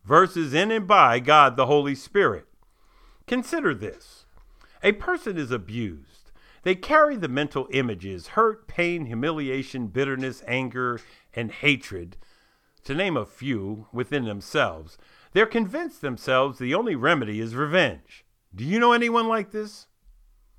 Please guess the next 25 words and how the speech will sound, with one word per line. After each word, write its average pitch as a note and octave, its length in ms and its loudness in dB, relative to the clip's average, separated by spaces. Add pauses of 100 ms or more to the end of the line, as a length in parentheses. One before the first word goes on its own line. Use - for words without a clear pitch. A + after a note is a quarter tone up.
(280)
How E4 160 4
would D4+ 160 -4
you G3 120 -4
disciple D#3 580 -4
them? C#2 380 -18 (720)
Could D#3+ 280 -4
you A#3+ 140 -4
disciple A3+ 560 -4
them? B3 380 -10 (1300)
If G2+ 140 -14
you B2+ 100 -6
lived C#3 260 -6
in A2+ 120 -6
the E2+ 100 -12
flesh? D#3+ 640 -6
No. B2+ 540 -2 (1500)
Not D#3+ 200 0
without E3+ 340 -2
the A2+ 100 -8
help C3 320 -4
of F2 160 -16
God C3+ 300 0
the G2 80 -10
Holy A2 280 -4
Spirit. D#2+ 540 -14